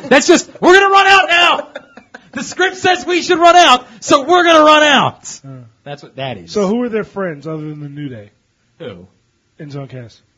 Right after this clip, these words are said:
Speaker 1: Well, I don't, why are the End, why are End Zone Cast friends with the New Day? Because they interacted once?
Speaker 2: No, 'cause they would joke around and me be friendly in the ring multiple times.
Speaker 1: I mean, I,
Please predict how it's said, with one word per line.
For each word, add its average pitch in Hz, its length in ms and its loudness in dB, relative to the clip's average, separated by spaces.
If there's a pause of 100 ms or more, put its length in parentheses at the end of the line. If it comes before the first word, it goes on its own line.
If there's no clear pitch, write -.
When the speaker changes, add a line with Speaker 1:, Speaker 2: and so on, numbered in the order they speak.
(160)
Speaker 1:
Well, 147 160 -6
I 165 60 0
don't, 185 140 -4
why 180 160 2
are 196 80 2
the 196 100 0
End, 196 200 -4
why 196 240 -2
are 254 60 -8
End 247 100 -12
Zone 247 140 -8
Cast 247 220 -14
friends 247 220 -10
with 208 120 -6
the 233 60 -8
New 302 80 -6
Day? 139 140 -8
Because 120 180 -12
they 143 80 -8
interacted 147 460 -6
once? 285 400 -12
Speaker 2:
No, 175 120 -12
'cause 139 140 -18
they 151 100 -12
would 147 220 -14
joke 147 260 -14
around 151 260 -12
and 127 300 -20
me 143 140 -12
be 135 200 -14
friendly 143 720 -18
in 135 100 -20
the 135 60 -20
ring 139 300 -20
multiple 135 320 -20
times. 139 340 -20
Speaker 1:
I 143 200 -20
mean, 147 160 -12
I, 104 120 -14